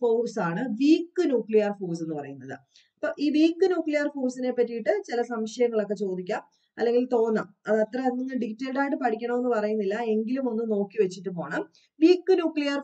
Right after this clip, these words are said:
ഫോഴ്സ് എന്ന് പറയുമ്പോ റേഡിയോ ആക്റ്റീവ് decay എന്നുള്ളൊരു ടേം ഓർത്ത് വെച്ചേക്കാം. weak nuclear ഫോഴ്സ് ആണ് എന്തിന് കാരണമാകുന്നത്? റേഡിയോ ആക്റ്റീവ് ഡീകേക്കും ന്യൂട്രിനോയുടെ ഇന്ററാക്ഷനും കാരണമാകുന്ന fools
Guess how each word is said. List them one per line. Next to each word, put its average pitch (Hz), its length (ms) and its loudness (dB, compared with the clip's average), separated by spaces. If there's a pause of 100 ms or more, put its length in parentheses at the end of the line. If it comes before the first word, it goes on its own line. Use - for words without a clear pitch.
ഫോഴ്സ് 247 280 -2
എന്ന് 233 180 -2
പറയുമ്പോ 156 400 -6 (1040)
റേഡിയോ 349 400 6 (200)
ആക്റ്റീവ് 254 400 0
decay 247 360 6
എന്നുള്ളൊരു 196 380 2 (100)
ടേം 190 240 0
ഓർത്ത് 160 200 -4
വെച്ചേക്കാം. 151 420 -6 (160)
weak 320 480 4
nuclear 269 420 0 (100)
ഫോഴ്സ് 220 400 4
ആണ് 170 120 -2 (100)
എന്തിന് 269 420 0
കാരണമാകുന്നത്? 180 840 0 (260)
റേഡിയോ 247 400 4 (180)
ആക്റ്റീവ് 233 320 -6 (100)
ഡീകേക്കും 190 600 0 (460)
ന്യൂട്രിനോയുടെ 294 1000 4 (200)
ഇന്ററാക്ഷനും 247 960 -2
കാരണമാകുന്ന 180 960 -2 (160)
fools 180 420 -2